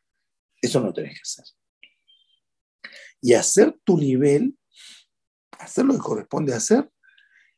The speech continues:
es santidad. Cuando recibimos la Torah, cuando recibimos la Torah, Borolam le dice a Moshe Rabbeinu, "Vegama kohanim anikeashim el Adonai yitkadashu, benifros bahem Hashem."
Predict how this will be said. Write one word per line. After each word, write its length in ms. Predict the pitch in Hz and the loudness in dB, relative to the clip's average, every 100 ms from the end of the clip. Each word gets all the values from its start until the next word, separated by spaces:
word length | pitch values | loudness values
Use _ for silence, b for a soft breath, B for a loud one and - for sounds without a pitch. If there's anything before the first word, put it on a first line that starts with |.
| _ | _
es 160 | - 139 | 0 2
santidad. 760 | - 131 113 - 101 80 76 - _ _ _ _ _ _ _ _ _ _ _ _ _ | 0 0 -2 -4 -2 -2 -4 -12 _ _ _ _ _ _ _ _ _ _ _ _ _
Cuando 220 | - 85 | -4 -2
recibimos 380 | 80 73 107 110 | -2 -2 -4 -2
la 140 | 87 85 | -2 -4
Torah, 420 | - 110 87 - _ - - _ _ _ _ _ - B B B B B _ | -6 -6 -10 -20 _ -20 -20 _ _ _ _ _ -20 B B B B B _
cuando 180 | - 202 | -14 -8
recibimos 380 | - - 110 120 | -8 -4 -2 -2
la 120 | 82 | -4
Torah, 380 | - 85 78 - _ _ _ b b b b b b _ _ _ _ _ _ | -2 -4 -4 -10 _ _ _ b b b b b b _ _ _ _ _ _
Borolam 380 | - 90 107 123 | -4 -2 0 0
le 80 | 107 | -2
dice 140 | 107 | -4
a 20 | 90 | -6
Moshe 220 | 95 101 | -4 -2
Rabbeinu, 340 | 95 92 98 | 0 -2 0
"Vegama 420 | 95 98 143 135 - | 0 2 0 0 -2
kohanim 520 | 127 110 107 135 135 | 0 0 0 -2 -2
anikeashim 720 | 107 110 - - - 165 143 | -2 -6 -8 -8 -6 -4 -4
el 120 | 113 | -2
Adonai 380 | 104 104 120 131 | -4 -6 -14 -14
yitkadashu, 1000 | 113 120 - 101 - - 139 127 - - _ _ _ _ _ | -16 -16 -6 -6 -4 0 0 -2 -8 -20 _ _ _ _ _
benifros 580 | - 98 165 - 135 - | -6 -4 -6 -4 -4 -2
bahem 280 | 92 107 101 | -6 -6 -6
Hashem." 440 | - - 78 73 | -8 -8 -12 -14